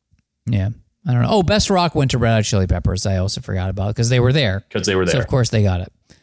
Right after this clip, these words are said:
Speaker 1: That's why it's not really remarkable. And
Speaker 2: Right.
Speaker 1: then video of the year went to exactly the person you would think it would go to,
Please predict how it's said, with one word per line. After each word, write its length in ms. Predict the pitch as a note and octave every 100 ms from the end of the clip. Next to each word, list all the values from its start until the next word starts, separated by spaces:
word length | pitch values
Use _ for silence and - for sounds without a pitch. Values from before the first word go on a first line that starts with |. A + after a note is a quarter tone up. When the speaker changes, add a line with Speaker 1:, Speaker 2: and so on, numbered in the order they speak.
| _ _ _ _ -
Speaker 1:
That's 160 | C3 -
why 160 | A2+
it's 140 | G#2+ A2
not 140 | G2+
really 220 | G2+ F#2+
remarkable. 720 | G2+ G#2 G#2+ G#2+ G2+ F2 G2 C3+
And 100 | E3
Speaker 2:
Right. 60 | D#3
Speaker 1:
then 180 | E3+ D#3+
video 340 | E3+ D3 B2+
of 120 | A#2
the 80 | B2
year 400 | A2+ A2+ G#2+ G#2
went 440 | A2 A2 G#2 - -
to 520 | - G#2+ G#2 G#2 G#2+ B2
exactly 480 | A#2 B2+ C3+ C3
the 80 | A#2
person 320 | - A2 -
you 120 | A2+ A2
would 100 | G2+
think 180 | F#2+
it 80 | G2+
would 120 | G2
go 160 | F#2+ F#2+
to, 340 | - F#2+ F#2